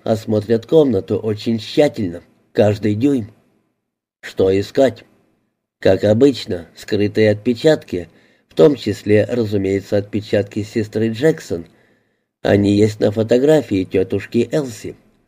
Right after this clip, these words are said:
Отпечатки шрама должны быть на обертке книги, а Прунеллы Фостер и ее матери на косметичке. Горничные сделали полную уборку в комнате тем утром, так что все, что обнаружится,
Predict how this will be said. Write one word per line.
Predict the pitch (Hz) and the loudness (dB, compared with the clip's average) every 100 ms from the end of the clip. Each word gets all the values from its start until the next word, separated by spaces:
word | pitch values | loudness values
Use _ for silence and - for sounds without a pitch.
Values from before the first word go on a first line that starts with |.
| _ _ _ | _ _ _
Отпечатки | 113 107 - 101 113 110 - 117 | 0 0 -2 -2 0 0 0 -2
шрама | - 151 156 123 107 110 | 2 2 4 2 -2 -2
должны | 107 101 101 98 | 0 0 0 0
быть | 101 101 | 0 0
на | 110 | 0
обертке | 101 104 104 104 123 | 0 0 -2 -2 -4
книги, | 113 147 151 120 87 - _ _ _ _ _ | -2 -2 0 -2 -8 -14 _ _ _ _ _
а | 113 110 | 0 2
Прунеллы | 101 101 107 117 120 | 2 4 4 4 2
Фостер | 113 156 151 - 95 | 4 2 2 -2 -4
и | - | -4
ее | 113 110 | 0 2
матери | 120 151 143 107 98 - | 2 2 0 -2 -4 -4
на | 113 104 | -4 -2
косметичке. | 104 113 117 117 143 - - - _ _ _ _ _ _ _ _ _ - | -4 -2 -4 -2 -4 -6 -14 -16 _ _ _ _ _ _ _ _ _ 0
Горничные | 113 160 151 113 104 107 107 | 6 8 8 2 0 0 0
сделали | 104 107 107 107 | 2 2 4 2
полную | 107 110 107 113 110 | 4 2 4 4 2
уборку | 120 131 160 156 110 101 | 2 4 6 6 2 -2
в | |
комнате | - 117 107 104 107 104 - | 2 2 2 0 0 -2 0
тем | 120 110 123 | 0 0 -2
утром, | 151 120 85 82 _ _ _ - _ _ | -6 -6 -10 -12 _ _ _ -20 _ _
так | - 113 | 2 2
что | - - 123 | 2 2 2
все, | 107 165 135 | 4 4 4
что | - 104 | 2 0
обнаружится, | 104 127 151 127 104 - 92 | 2 2 2 0 -6 -8 -10